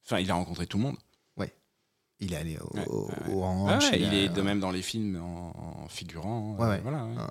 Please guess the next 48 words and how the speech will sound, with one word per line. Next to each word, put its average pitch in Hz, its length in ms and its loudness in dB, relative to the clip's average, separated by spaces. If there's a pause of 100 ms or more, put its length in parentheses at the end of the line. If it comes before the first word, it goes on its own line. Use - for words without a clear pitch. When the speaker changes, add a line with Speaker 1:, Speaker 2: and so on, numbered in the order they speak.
(160)
Speaker 2:
Ouais, 131 120 8
ouais, 151 220 10
Speaker 1:
C'est 104 60 8
Speaker 2:
il 104 60 8
Speaker 1:
la 110 120 10
Speaker 2:
a - 20 6
Speaker 1:
référence 101 360 2
Star 95 180 2
Wars 110 180 4 (140)
et, 82 180 -4 (220)
Speaker 2:
À 220 80 0
Speaker 1:
qui 143 100 10
a 123 60 8
Speaker 2:
fond. - 40 2
Speaker 1:
fait 135 80 6
beaucoup 127 320 2
aussi, 147 240 2
je 147 100 0
pense, 143 180 -2
pour - 160 0
légitimer 120 560 4
le 120 80 2
fait 110 180 -2
d'être 104 140 0
fan 110 160 0
de 107 40 2
Star 110 200 0
Wars 113 180 4
en 104 80 0
France, 110 340 -2
en 107 40 4
Europe. 101 280 2
Et 104 60 -6
je - 60 -6
crois 113 100 -2
Speaker 2:
Peut-être. 113 180 0
Speaker 1:
que 120 60 4
c'était 117 100 4
le, 101 60 6
si 98 140 2
je - 20 4
dis 120 40 2
pas 151 100 6
de 147 60 2
bêtises, 165 340 2 (800)
c'est - 120 -2
le 110 60 -4
premier, 139 640 4